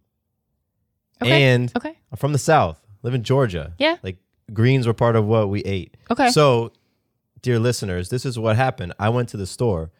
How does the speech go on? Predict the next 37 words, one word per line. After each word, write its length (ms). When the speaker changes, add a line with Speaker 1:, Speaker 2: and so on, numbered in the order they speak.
Speaker 2:
I 80
see 200
mixed 380
greens 380
on 100
the 80
list. 460
I'm 120
like, 280
"She 200
wants 400
a 80
bag 440
of 100
greens." 460
Speaker 1:
Mm-hmm. 260
Speaker 2:
Maybe 220
there's 260
a 60
bag 480
that 160
I 140
don't 200
know 200
that 120
it's 120
got 300
mustard 400
greens 400
and 100
collard 320
greens 320
and 80
all 100
that. 180
So 220
Speaker 1:
Okay. 300